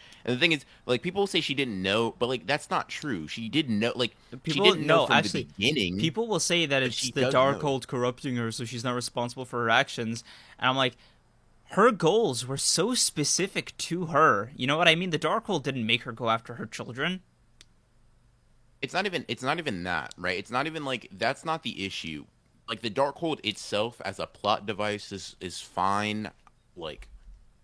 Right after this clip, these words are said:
Speaker 1: on a, as a concept, right? The issue is that the movie tries to portray Wanda as somebody who, previous to the Darkhold, had a semblance of, like, moral foundation, right? Pre-Darkhold,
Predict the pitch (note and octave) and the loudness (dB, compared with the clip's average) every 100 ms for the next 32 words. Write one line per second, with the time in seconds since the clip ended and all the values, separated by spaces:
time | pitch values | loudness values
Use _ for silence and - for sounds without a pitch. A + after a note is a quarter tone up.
0 | _ F#2 D2+ C#2+ E2 E2+ B1+ - - G2 | _ -10 -10 -8 -8 -8 -12 -12 -8 -2
1 | F#2 F2 E2+ - C2+ C2 - F2+ F#2 - | 0 0 -4 -6 -8 -10 -4 0 0 -4
2 | - - - A2 - A2+ B2+ - C#3+ C3 | -18 -20 -6 -6 -2 -4 -2 -2 -4 -4
3 | G#2 G#2+ G#2+ F2 F#2 G#2 A2 - F#2+ G2 | -2 -2 -4 -4 -4 -4 -6 -2 -2 -2
4 | G#2+ G2+ F#2 G2+ F#2+ D2+ D#2 E2+ G2 G2 | -6 -8 -6 -4 -4 -6 -6 -4 -4 -4
5 | G#2+ - F#2 - - F#2 F#2+ F#2 G2 - | -6 -6 -10 -8 -6 -2 0 0 -2 -4
6 | F#2 - - - - G#2+ B2+ B2 A#2+ A2+ | -8 -8 -4 -4 -4 -4 -4 -4 -6 -4
7 | G#2+ F#2 F#2 G#2 G#2+ - F2+ E2 D#2+ - | -6 -4 0 0 0 -2 -4 -2 -8 -16
8 | _ _ _ _ _ - A2 G#2+ G2 - | _ _ _ _ _ -2 0 0 -2 -2
9 | A2+ A2 G#2 G#2+ G2+ - F#2 F2+ F#2 F2 | 0 0 0 -4 -4 -4 -6 -4 -2 -2
10 | E2+ - - - _ _ _ F2+ G2+ G#2 | -2 -10 -20 -20 _ _ _ -4 2 2
11 | G#2+ F#2+ F#2+ E2 C#2+ _ - - - F#2 | 2 0 -2 -4 -10 _ -20 -20 -6 -4
12 | F2+ F2 F#2+ F#2 - D2+ B1 - _ - | -4 -2 -2 -2 -6 -8 -14 -20 _ -6
13 | E2+ G2+ - - _ - - C#3+ F3 C3 | -4 -4 -10 -20 _ 6 6 0 0 2
14 | C#3 F3+ - G#2 F2+ F2+ F#2+ | 2 2 0 -2 -2 -2 -6